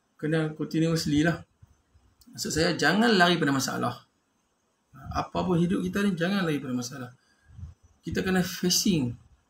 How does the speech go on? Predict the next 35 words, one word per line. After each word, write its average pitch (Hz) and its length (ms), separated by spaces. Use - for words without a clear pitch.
that - 160
problem. 120 480
Kena 247 240
fa-, 247 320
kena 220 160
face 226 160
off, - 240
kena. 202 240
Kena 240 160
tuan-tuan 233 320
lah, 226 160
kalau 214 160
kita 220 320
lari, 226 480
datang 143 320
lagi. 240 400
Lari, 226 240
datang 160 320
lagi. 226 240
Macam 220 240
hidup 220 320
berkeluarga 190 640
kan, 160 240
zaman 170 160
ni 185 160
kan, 170 80
zaman-zaman 165 400
sekarang 175 320
ni 185 160
kan. 160 80
Apa - 240
saja 180 160
bangsa 180 320
dan 175 160
agama, 175 480